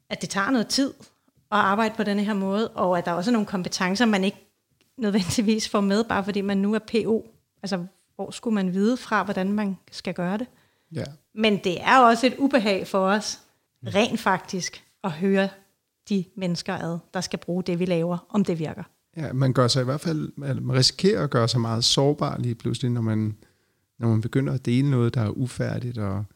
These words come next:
Speaker 2: og man kan let komme til at føle, at man bliver vurderet på nogle ting, som, som man ikke har haft, øh, chancen for at gøre færdig, eller som man ikke nødvendigvis selv står fuldt inden for,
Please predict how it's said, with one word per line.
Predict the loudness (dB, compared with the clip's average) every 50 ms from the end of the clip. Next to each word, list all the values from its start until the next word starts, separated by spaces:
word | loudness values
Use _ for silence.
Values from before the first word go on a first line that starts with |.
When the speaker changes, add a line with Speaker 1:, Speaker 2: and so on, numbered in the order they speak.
| _ _ _ _ _ _ _ _ _ -8
Speaker 2:
og | -4 -2 -2 0 0 -2 -4 -6 _ _ _ _
man | -6 -2 0
kan | 0 2
let | 2 2 2 0
komme | 0 -2 0
til | 0 0
at | -2 -2
føle, | 0 0 2 2 2 2 0 -2
at | -4 -4 -2
man | -2 -2 -2 -2
bliver | -2 -4 -4
vurderet | -2 -4 -2 0 0 0 0 0 -2 -4
på | -2 -2
nogle | 0 0 0 0
ting, | 0 -2 -2 -2 -4 -2
som, | -2 0 0 0 0 -2 -4 -4 -8 -12 -18 _ _ _ _ _ _ _ _
som | _ -8 -6 -4 -2
man | -2 0 0
ikke | -2 -2 -2 -2
har | -2 0
haft, | 0 -2 -4 -6 -10 -18 -20 -20 _ _ _ _ _ -8 -4
øh, | -4 -2 -2 -2 -4 -4 -6 -8 -8
chancen | -4 0 0 0 0 0 -4 -6
for | -4 -4 -6
at | -6 -4
gøre | -6 -6 -6
færdig, | -6 -6 -4 -2 0 0 0 0 0 -2 -2 -2
eller | -2 -2 -2 -4 -4 -2 -2
som | -2 -2 -2
man | -2 0 0
ikke | 0 0 0
nødvendigvis | 0 0 0 0 -2 -2 -4 -2 -2 -2
selv | -2 -2 -2 -4 -6
står | -8 -8 -8
fuldt | -4 -2 -2 0 0
inden | 0 0 -2 -4
for, | -4 -4 -4 -4 -4